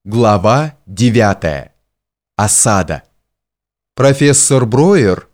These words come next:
переживал тяжёлые дни. Он знал, что делается в деревне.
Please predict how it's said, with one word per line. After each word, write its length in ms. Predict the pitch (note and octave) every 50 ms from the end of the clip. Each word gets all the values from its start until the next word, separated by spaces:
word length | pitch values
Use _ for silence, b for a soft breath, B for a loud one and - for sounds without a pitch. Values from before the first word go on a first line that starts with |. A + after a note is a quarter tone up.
| _ _
переживал 520 | - A#2+ B2 B2+ G2+ B2 C3 D3+ E3+ E3+
тяжёлые 580 | E3 - D3 B2 A2 C3 C3+ C3+ B2+ B2+ B2 A#2+
дни. 420 | G#2+ G2+ G#2 G2+ F#2+ F2+ D#2 C#2 - _ _ _ _ _ _ _ _ _ _ _ _ _ _
Он 180 | C#3 D#3+ D#3+
знал, 380 | C3 A#2 C3 D#3 E3+ F3+ E3 A#2+
что 240 | - - - A2+ G#2
делается 480 | F#2 A2+ G#2+ G#2 G#2 G2+ - - G#2+
в 60 | F2+ E2
деревне. 580 | F#2+ G#2+ G2+ G#2 G2+ F#2 D2+ E2 D#2 C2 -